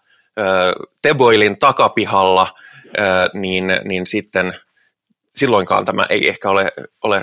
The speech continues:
teidän ohjelmamme. Sen sijaan me olemme tätä, ö, nykyistä empaattista, tasa-arvokeskeistä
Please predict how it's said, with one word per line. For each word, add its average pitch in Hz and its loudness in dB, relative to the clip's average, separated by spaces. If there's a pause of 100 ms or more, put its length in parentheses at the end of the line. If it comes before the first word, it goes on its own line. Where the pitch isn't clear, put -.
(120)
teidän 101 0
ohjelmamme. 104 0
Sen 180 2
sijaan 151 2
me 131 -2 (380)
olemme 101 -2
tätä, 98 -2 (500)
ö, 101 0
nykyistä 127 0
empaattista, 147 2 (280)
tasa-arvokeskeistä 113 2